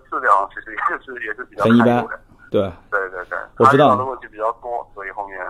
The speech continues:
Speaker 1: 他就卖掉了。
Speaker 2: 我大概也能理解，我身边也有很多开 Mini 的。
Speaker 1: 嗯。
Speaker 2: 呃，你这一款二手的，然后一零年的 Mini，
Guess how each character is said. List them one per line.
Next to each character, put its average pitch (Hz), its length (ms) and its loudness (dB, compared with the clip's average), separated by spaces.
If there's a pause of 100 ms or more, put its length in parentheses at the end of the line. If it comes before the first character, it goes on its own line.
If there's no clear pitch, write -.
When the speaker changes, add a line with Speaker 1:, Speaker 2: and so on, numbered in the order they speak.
Speaker 1:
他 95 80 -8
就 92 140 -10
卖 98 120 0
掉 98 120 -8
了。 - 260 -14
Speaker 2:
我 110 240 2
大 131 120 4
概 131 120 6
也 110 80 2
能 107 120 2
理 107 120 2
解， 104 120 -2
我 101 120 2
身 143 160 0
边 147 180 4
也 123 80 6
有 117 140 6
很 98 120 -2
多 104 140 2
开 113 140 -2
Mini 113 260 4
的。 73 80 -4
Speaker 1:
嗯。 - 100 -10 (360)
Speaker 2:
呃， 131 560 10 (260)
你 139 160 6
这 226 100 2
一 196 60 6
款 101 320 0 (120)
二 175 160 4
手 98 180 -2
的， 80 220 -8 (240)
然 120 160 4
后 139 80 4
一 190 120 -2
零 147 140 2
年 113 220 2
的 104 100 2
Mini， 110 340 2